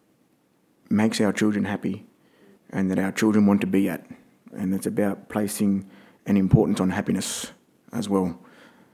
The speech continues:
So these are the reasons we really started to think about and started to plan getting our school happening. Um, in twenty twenty,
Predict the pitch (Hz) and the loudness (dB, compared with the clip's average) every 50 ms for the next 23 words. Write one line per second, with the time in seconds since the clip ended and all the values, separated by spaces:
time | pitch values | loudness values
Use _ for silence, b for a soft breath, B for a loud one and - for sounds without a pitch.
0 | b - - 107 120 131 131 123 120 117 110 113 113 107 107 101 98 101 101 101 | b -6 0 2 4 4 4 4 4 4 4 4 4 4 4 2 2 0 2 2
1 | 107 104 101 107 - 101 95 92 95 92 - - - - 98 95 - - 98 95 | 2 0 0 -2 -2 -2 0 0 0 -2 -6 -10 -8 -6 -4 -4 -4 -4 -4 -4
2 | 95 98 - - - b b b b b b b b b b _ 113 110 101 92 | -4 -4 -6 -10 -16 b b b b b b b b b b _ 0 2 2 2
3 | 92 - - - 123 120 120 - - 82 - 101 110 117 110 98 104 147 143 - | 0 -2 0 4 6 6 6 6 2 -2 -2 0 0 2 2 2 2 0 0 -2
4 | B B B B B B B B _ - - 117 113 107 104 101 95 - - - | B B B B B B B B _ -6 -2 0 0 2 0 0 -2 -2 0 2
5 | 107 101 98 95 95 95 - - - _ - - 104 - - 95 90 - - - | 4 4 4 4 2 0 -4 -10 -20 _ -2 -2 0 0 0 0 -2 -4 -8 -12
6 | - _ _ _ _ _ _ _ - - - _ _ _ b b b b b b | -18 _ _ _ _ _ _ _ -20 -20 -20 _ _ _ b b b b b b
7 | b b b b b b b _ _ _ _ _ - 110 110 107 113 117 120 - | b b b b b b b _ _ _ _ _ -2 2 4 4 4 4 4 4
8 | 131 131 131 131 127 127 127 123 120 117 - - - - - - _ _ _ _ | 6 6 8 8 8 8 8 8 8 6 6 2 -2 -8 -16 -20 _ _ _ _
9 | - _ _ _ _ _ _ _ _ _ _ _ _ _ _ _ _ _ _ _ | -20 _ _ _ _ _ _ _ _ _ _ _ _ _ _ _ _ _ _ _
10 | _ _ _ _ _ - - 131 131 131 120 110 117 - 135 139 170 196 202 202 | _ _ _ _ _ -4 -2 0 2 2 2 0 0 0 0 2 2 0 0 -2
11 | - - - | -6 -12 -20